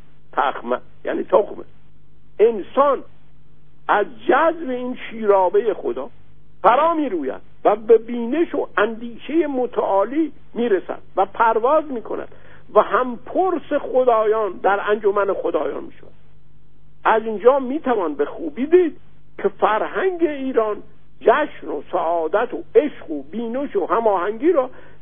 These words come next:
در درون خود انسان موجود می‌داند. ببینید، این سکولاریته است،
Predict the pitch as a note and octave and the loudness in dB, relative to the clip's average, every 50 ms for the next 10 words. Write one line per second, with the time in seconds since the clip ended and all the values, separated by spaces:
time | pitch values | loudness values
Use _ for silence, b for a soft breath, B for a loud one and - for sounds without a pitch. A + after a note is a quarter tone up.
0 | B G#3+ G3 G#3+ B3 B3 C4 C4 B3 B3 G#3+ G3+ B3+ B3 B3+ C#4 D#4+ F#4+ G4+ G4 | B 0 4 6 6 6 6 4 0 0 2 4 4 4 4 4 4 4 4 4
1 | F#4 F4+ E4 - - - D4+ D4 C#4+ C#4 C4+ B3 A#3+ A#3 A3+ - A#3 A#3 A3+ G#3 | 4 2 0 -2 -2 0 0 0 2 2 2 0 0 0 0 2 2 2 2 2
2 | G3 F3+ E3+ - E3+ F3 - D3+ C3+ C3+ C#3+ A#2+ A2+ - - - - - - E4 | 0 0 0 -2 -6 -8 -8 -8 -10 -8 -8 -10 -10 -12 -14 -2 2 4 6 6
3 | D#4+ E4 D#4 D#4 D#4+ E4+ E4 - - D4 D4 - - C#4+ E4 B3+ C4+ B3+ B3+ A#3+ | 6 4 2 2 0 0 0 -2 0 0 0 2 2 2 4 4 2 2 -2 -2
4 | - - G#4 G4+ F4+ - - | 0 2 2 2 2 0 -2